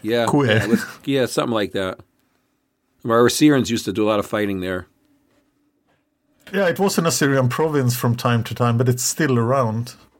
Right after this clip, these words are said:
Speaker 1: Yeah. I feel like Sargon went there when he got, isn't that where Sargon ended up?
Speaker 2: Oh, that must have been close to the place where Sargon died.
Speaker 1: Yeah, yeah.
Speaker 2: Okay, and as I mentioned, the Lydian king also died.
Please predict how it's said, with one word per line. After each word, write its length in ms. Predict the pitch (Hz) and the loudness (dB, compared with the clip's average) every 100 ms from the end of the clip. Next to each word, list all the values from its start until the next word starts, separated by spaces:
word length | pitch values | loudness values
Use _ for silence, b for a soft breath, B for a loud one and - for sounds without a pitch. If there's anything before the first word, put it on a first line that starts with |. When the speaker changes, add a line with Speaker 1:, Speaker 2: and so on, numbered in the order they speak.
| _ _ _ _ - | _ _ _ _ -8
Speaker 1:
Yeah. 240 | 104 104 - - - - _ - - | -6 -6 -10 -20 -20 -20 _ -20 -10
I 40 | |
feel 140 | - | -2
like 140 | 160 - | -2 0
Sargon 500 | - 123 156 107 98 | 2 2 4 2 2
went 180 | 101 95 | -2 2
there 180 | 98 | 2
when 120 | 98 92 | 2 0
he 80 | |
got, 260 | 90 95 87 - - - - - | 0 0 0 -6 -20 -20 -20 -12
isn't 180 | 107 113 | -6 -2
that 100 | 123 | 0
where 80 | 113 | -2
Sargon 520 | - 110 120 135 131 | 0 2 2 0 0
ended 240 | 123 117 | -2 -2
up? 120 | 127 120 147 | -4 -4 -4
Speaker 2:
Oh, 100 | 170 | 0
that 140 | 190 | 2
must 220 | 208 190 | 2 0
have 80 | 143 | 0
been 140 | 139 | 0
close 320 | 127 143 139 - | 2 0 0 0
to 80 | 127 | -2
the 80 | |
place 340 | 117 127 117 - | 0 0 -2 0
where 100 | 120 | -2
Sargon 460 | 110 127 110 107 104 | 2 0 0 -2 0
died. 360 | 131 110 123 123 | 0 0 -2 -6
Speaker 1:
Yeah, 140 | 110 95 - _ _ | -8 -10 -14 _ _
yeah. 220 | 117 101 82 _ _ _ - | -10 -10 -10 _ _ _ -4
Speaker 2:
Okay, 220 | 160 139 | 0 0
and 220 | 160 185 | 2 2
as 140 | 185 - | 2 2
I 80 | 151 | 2
mentioned, 600 | 147 139 - 135 135 123 | 2 0 0 0 0 2
the 60 | |
Lydian 380 | 123 131 117 117 | 2 2 2 0
king 280 | 120 113 110 | 0 0 -2
also 400 | 135 120 117 - | -2 0 0 -2
died. 320 | 110 101 104 | 0 2 2